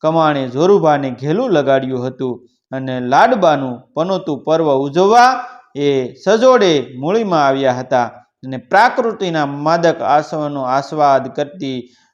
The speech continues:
લાડબાનું સ્ત્રી સુલભ હૈયું જોરુબાને મળવા તડપતું હતું. અને શાળા શાળીઓના વ્યંગ વિનોદમાંથી પરવરીને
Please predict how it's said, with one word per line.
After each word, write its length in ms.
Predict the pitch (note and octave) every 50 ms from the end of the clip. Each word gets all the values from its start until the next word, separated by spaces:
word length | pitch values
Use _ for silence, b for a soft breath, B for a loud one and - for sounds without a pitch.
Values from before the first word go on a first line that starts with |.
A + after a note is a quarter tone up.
| _ -
લાડબાનું 720 | C3 C3 C3+ C#3+ D#3 F#3 F#3+ F3 D#3 D3+ C#3+ C#3 C3+ C3
સ્ત્રી 400 | B2+ - _ - D#3 E3 D#3 C#3+
સુલભ 580 | B2+ - D3+ D3+ D#3 D#3+ D#3 C#3 B2 G#2 G#2+ B2
હૈયું 340 | C#3 D#3 D#3+ D3+ C#3 C3 A#2
જોરુબાને 640 | B2+ C#3+ E3 G#3 A3 F3 D#3 D3 C3+ C3+ C3 B2+
મળવા 440 | A#2+ A#2+ B2+ D3 D#3+ D#3+ D3+ C3+ A#2+
તડપતું 640 | A#2 - D3+ F#3 B3+ C4 - - - F#3 D#3 C3+ C3+
હતું. 400 | B2+ C3 C3 B2+ C3+ D3+ D#3+ D#3 - b b b b b b _ _ _ _ C3
અને 280 | B2+ C3 B2+ B2+ B2+ A#2+
શાળા 400 | B2 - D#3 E3 F3 E3+ D3+ -
શાળીઓના 720 | - D3 C#3+ D3+ D3+ D3+ D3 C#3 C#3 C3+ C3 B2+ A#2+ A#2+
વ્યંગ 400 | A#2+ B2+ D#3+ G3 G3+ G#3+ G#3 F3+
વિનોદમાંથી 920 | C#3+ C3 C#3 D3 D#3+ E3+ E3+ E3+ D#3+ D3+ D3+ D3 C#3 C3+ C3+ C#3 C3+ B2 A#2 _ _ -
પરવરીને 720 | D3+ D#3+ E3+ F3 E3+ E3 D3+ D3 C#3+ C#3 C3+ B2 A#2 -